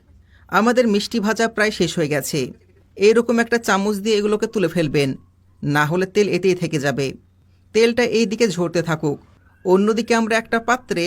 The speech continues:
দেড় কাপ মতন চিনি নিচ্ছি, আর তিন কাপ মতন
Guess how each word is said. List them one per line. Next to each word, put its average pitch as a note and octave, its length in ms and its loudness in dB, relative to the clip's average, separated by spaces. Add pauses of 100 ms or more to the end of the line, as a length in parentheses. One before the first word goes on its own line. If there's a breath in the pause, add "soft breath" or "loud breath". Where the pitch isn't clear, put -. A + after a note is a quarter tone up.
(340)
দেড় F#3+ 240 2
কাপ A#3 240 -2
মতন A3+ 260 -2
চিনি F#3 260 -2
নিচ্ছি, D#3+ 380 -4 (560)
আর D3+ 160 4 (100)
তিন F#3+ 200 2
কাপ A3 220 0
মতন A3 240 -2